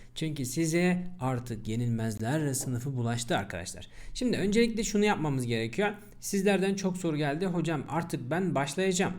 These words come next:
Yani nereden başlayacağım? İşte hangi kaynakları çözmem gerekir? Orta kaynak nedir? Kolay kaynak nasıldır? İşte zor kaynak ne önerirsiniz?" diye çok soruyorsunuz. Yani sordunuz, ben de bunun cevabını vermek istiyorum bu videoda. Hatta iki bin yirmi bir tayfanın da çok yardımı oldu.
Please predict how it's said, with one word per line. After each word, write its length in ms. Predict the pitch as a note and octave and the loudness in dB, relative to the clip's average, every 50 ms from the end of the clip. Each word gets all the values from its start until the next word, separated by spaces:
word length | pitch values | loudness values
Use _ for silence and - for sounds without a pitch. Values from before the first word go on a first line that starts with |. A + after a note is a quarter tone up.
| - - | -6 -6
Yani 220 | A#2+ G2+ G2 A#2 | -6 -6 -4 -4
nereden 400 | D#3+ F#3+ G3+ G3 G#3 G3 F#3+ F3+ | -2 -2 0 2 2 2 4 4
başlayacağım? 800 | E3 D#3+ D3+ - - D#3+ C#3+ C3 C#3 C3+ C#3 - - - D#3+ F3+ | 2 2 2 0 0 0 0 2 0 -2 -2 -4 -6 -6 -6 -4
İşte 260 | F3+ F3+ F3+ F#3 E3+ | -4 -2 -2 0 0
hangi 300 | D#3 E3 F3 F#3+ F#3 F3+ | 0 2 2 2 0 0
kaynakları 500 | F3+ F#3 F3+ F3+ F3 E3+ F3+ F3 E3+ E3 | 0 2 2 2 2 2 2 0 0 0
çözmem 420 | E3+ - D#3+ D#3 D#3+ E3+ E3 E3 E3 | 0 0 0 0 0 0 0 0 0
gerekir? 440 | D#3+ D3 C#3+ C3 - C3 C3 - - - - - - - - | 0 0 0 0 0 -2 -2 -2 -6 -8 -10 -10 -12 -8 -4
Orta 300 | D#3 F3+ F3+ F3+ F#3+ F#3+ | 0 0 0 2 0 0
kaynak 400 | F#3+ F#3+ F3+ F3+ F3 F3 F3 F3+ | 0 2 2 4 4 2 2 2
nedir? 280 | F3+ F3 D3+ D3+ D#3 D#3 | 0 0 0 0 -2 -2
Kolay 340 | - E3+ E3+ E3+ E3 E3+ E3 | -4 -2 -2 0 0 -2 -2
kaynak 380 | - E3+ E3+ E3+ E3+ E3 D#3+ | -2 -2 -2 -2 -2 -2 -2
nasıldır? 500 | D#3+ E3 F3 F3 F3 F3 D#3+ D#3+ E3 E3 | -2 -2 -2 -2 -2 -2 -2 -2 -2 -2
İşte 220 | D#3+ D3+ - - D3 | -2 -4 -4 -4 -4
zor 240 | D3 E3+ E3+ E3+ | -2 -2 -2 -2
kaynak 340 | F3 E3 D#3+ D#3+ E3 D#3+ E3 | -2 -4 -2 -2 -4 -4 -4
ne 120 | D#3 F3 F3+ | -2 0 0
önerirsiniz?" 580 | F3+ D#3 C#3 B2+ A#2+ A#2+ A#2+ A#2+ A2+ G#2+ G#2 | 0 0 0 0 -2 -2 -4 -4 -6 -6 -4
diye 160 | A#2 A2 G#2 | -4 -4 -4
çok 240 | - - G#3 G#3+ - | -4 -4 -6 -6 -4
soruyorsunuz. 600 | - - - G3 G3 G3 G3 - G#3 A3+ A3+ - - - - - - - - - - | -6 -4 -4 -2 -4 -4 -6 -4 -4 -4 -4 -6 -10 -14 -18 -20 -20 -20 -20 -10 -6
Yani 160 | G#2+ G2+ G2+ | -6 -4 -4
sordunuz, 600 | G2+ - - G#3+ B3 A3+ D3 E3+ G#3 A3+ G3 F3 | -4 -4 0 2 2 2 2 2 0 -2 0 0
ben 180 | G3+ F#3 F3 D3 | 2 2 2 0
de 80 | B2+ | 0
bunun 140 | B2+ E3+ G3+ | 0 0 0
cevabını 480 | F3 D#3 D3 C#3+ C#3 C#3 C3 D3+ F#3 F#3+ | 0 0 0 2 0 0 0 0 0 2
vermek 320 | E3 C#3+ C3+ D#3 G3 G3 | 2 2 2 0 -2 -2
istiyorum 420 | G3 - - - D3+ C#3+ C#3 B2 A2+ | -4 -6 -4 -4 -2 -2 -2 -2 -2
bu 40 | G#2 | -2
videoda. 440 | G2+ G2 G2 G2 A2 E3+ F#3 F3+ - - - - - | -4 -4 -6 -4 -2 -2 -4 -4 -6 -12 -16 -20 -6
Hatta 380 | - G#3 G#3 - - D3 C3 C3+ | -4 -4 -2 0 0 -2 -2 -2
iki 240 | D3 D3+ - F3+ D3 | -4 -4 -4 -2 -2
bin 120 | D3 C#3 | -2 -2
yirmi 320 | C#3+ D#3 F3 F3 D3+ B2 A2+ | 0 0 0 0 0 -2 -2
bir 140 | A2 G#2+ | -4 -4
tayfanın 400 | - D3+ D3+ C#3+ D3 A2 G#2 A2 | -4 -2 -2 -2 -2 -4 -6 -4
da 60 | C#3 D3 | -6 -8
çok 320 | D3 - - D3+ D3+ - | -6 -6 -6 -4 -4 -4
yardımı 420 | A#2+ G#2 G2+ G2+ G2+ G2+ G2 G2 | -4 -4 -4 -4 -4 -2 -2 -2
oldu. 300 | F#2+ G2+ A#2 F#3 G3 G3 | -2 -4 -4 -6 -6 -6